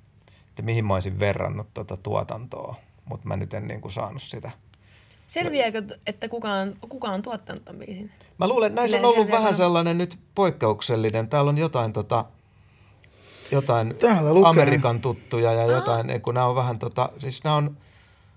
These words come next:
Speaker 1: ilmeisesti niinku levyyhtiön kanssa yhteisymmärryksessä tehty nyt, että nyt on tällainen periodi, että tota Lasse painaa nää niinku itse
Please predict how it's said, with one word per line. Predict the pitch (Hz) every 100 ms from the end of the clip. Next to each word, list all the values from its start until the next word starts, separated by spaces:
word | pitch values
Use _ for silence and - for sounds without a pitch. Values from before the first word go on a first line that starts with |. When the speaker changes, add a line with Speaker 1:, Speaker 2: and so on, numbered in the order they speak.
| _ _ _ 427
Speaker 1:
ilmeisesti | 156 139 127 127 -
niinku | 135 131 147
levyyhtiön | 151 127 110 101 120 110
kanssa | 107 110 -
yhteisymmärryksessä | 127 117 - 98 - 107 95 98 95 - 98 -
tehty | - 107 -
nyt, | 107 - -
että | - 104
nyt | 107 98
on | 95
tällainen | 95 95 98
periodi, | 95 110 92 95 98 101
että | 98 -
tota | - - 104
Lasse | 110 98 -
painaa | - 110 107
nää | 110 113
niinku | 110 104
itse | 117 - -